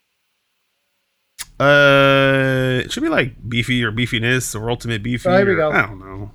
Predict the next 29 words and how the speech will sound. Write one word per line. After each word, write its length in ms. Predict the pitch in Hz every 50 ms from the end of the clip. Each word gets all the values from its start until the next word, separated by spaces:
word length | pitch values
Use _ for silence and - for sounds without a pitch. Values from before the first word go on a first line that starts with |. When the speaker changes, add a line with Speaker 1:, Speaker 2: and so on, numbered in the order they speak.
| _ - - _
Speaker 1:
People 240 | - 175 135 120 101
find 160 | - - 104
Speaker 2:
Here 80 | 151 147
we 60 | 139
Speaker 1:
it. 40 | 127
Speaker 2:
go. 160 | 117 117 - - _ _ _ _ _ _ _ _ _ _ _ _ _ _ _ -
Speaker 1:
You'll 160 | 165 180 185
find 180 | - 202 190
it 20 | 180
Speaker 2:
Beefy. 100 | 170 165
Speaker 1:
on 60 | 165
there 100 | 160 -
somewhere. 520 | - - 107 104 101 101 104 101 107 113 - -
It's 140 | - 143 -
like 180 | 185 170 139 -
C 400 | - - - 170 170 165 156 156
slash 500 | - - - 156 143 135 127 120 107 -
Beefy. 200 | 110 113 110 110
Speaker 2:
I, 60 | 196
Speaker 1:
You 60 | 208 208
go 220 | 214 240 262 277
Speaker 2:
I'm, 60 | -
Speaker 1:
to 60 | -
Speaker 2:
I'm 100 | 214 226
already 260 | 233 220 220 220 202 -
s-, 220 | 135 123 - -
I'm 100 | 185 190
already 160 | 196 196
Speaker 1:
youtube 20 | 185